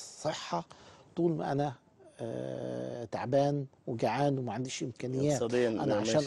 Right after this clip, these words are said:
Speaker 2: طبعًا.
Speaker 1: أغير تعليم وصحة وثقافة، الكلام اللي إحنا بنحكي عليه ده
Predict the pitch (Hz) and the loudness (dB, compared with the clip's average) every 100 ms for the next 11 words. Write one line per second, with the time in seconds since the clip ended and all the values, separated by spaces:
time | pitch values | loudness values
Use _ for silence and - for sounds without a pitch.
0 | 143 156 180 165 143 - 123 139 151 160 | 6 10 12 12 10 6 2 4 6 6
1 | 147 131 127 123 - 190 - - 123 139 | 4 0 2 2 6 4 4 -4 -2 -2
2 | - 165 - 196 180 214 - - - - | 2 2 10 10 10 4 4 -8 -20 -12
3 | - 117 - 139 170 165 175 - 151 147 | -10 -4 4 6 6 4 2 0 -2 0
4 | 180 - 123 139 170 175 | -4 -2 -2 4 6 6